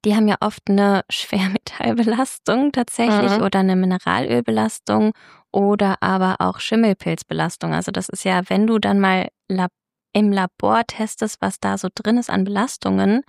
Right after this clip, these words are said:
Speaker 2: <laughs>
Speaker 1: ist es meistens ungesünder
Speaker 2: Dann
Speaker 1: als
Speaker 2: brauchst du danach die medizinische
Speaker 1: Genau.
Speaker 2: Entgiftung.
Speaker 1: Genau.
Speaker 2: Ja.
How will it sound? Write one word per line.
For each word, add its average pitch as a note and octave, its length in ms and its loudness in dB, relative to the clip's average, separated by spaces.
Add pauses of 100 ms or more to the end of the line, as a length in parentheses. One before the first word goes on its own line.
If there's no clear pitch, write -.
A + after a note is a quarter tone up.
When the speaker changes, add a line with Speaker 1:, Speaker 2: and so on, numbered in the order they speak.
Speaker 2:
<laughs> G3 420 -4
Speaker 1:
ist E4+ 140 0
es - 160 -2
meistens G#3+ 400 0
ungesünder G#3+ 680 2
Speaker 2:
Dann - 80 2
Speaker 1:
als G#3 100 2
Speaker 2:
brauchst A3 180 -2
du G3+ 60 -2
danach G3+ 400 0
die G#3 100 -2
medizinische F#3 480 -2
Speaker 1:
Genau. G#3+ 140 2
Speaker 2:
Entgiftung. F#3 460 -6 (220)
Speaker 1:
Genau. G3+ 360 2 (220)
Speaker 2:
Ja. G3 180 -2